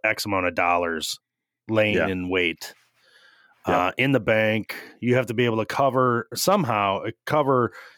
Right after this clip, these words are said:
Speaker 1: your expenses if things don't go the way you want them to, because
Speaker 2: Yeah.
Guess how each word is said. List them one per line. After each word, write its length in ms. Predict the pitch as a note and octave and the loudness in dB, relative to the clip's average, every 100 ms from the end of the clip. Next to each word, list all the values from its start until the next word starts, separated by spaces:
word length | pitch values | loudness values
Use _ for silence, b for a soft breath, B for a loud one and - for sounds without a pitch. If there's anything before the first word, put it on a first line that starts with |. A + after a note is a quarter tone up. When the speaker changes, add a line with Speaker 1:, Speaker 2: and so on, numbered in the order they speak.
| - | -4
Speaker 1:
your 160 | B2+ A#2+ | -2 0
expenses 560 | - C3 B2 B2+ G#2+ | 0 0 0 -2 0
if 100 | G#2+ | -4
things 300 | - A2+ G2 | -2 -4 -2
don't 320 | F2+ G#2 G2 | -4 -4 -4
go 420 | G#2 G#2 G2 F2+ - G#2 | 0 2 2 -2 -8 -8
the 120 | G2 | -4
way 140 | F#2+ | -4
you 120 | F#2 F#2 | -4 -2
want 220 | A#2+ B2+ | -2 -2
them 140 | G2 - | -6 -6
to, 200 | G2+ G2 | -6 -4
because 520 | G#2 - E3+ G#2+ A#2 | -4 0 2 2 2
Speaker 2:
Yeah. 60 | A#2+ | 0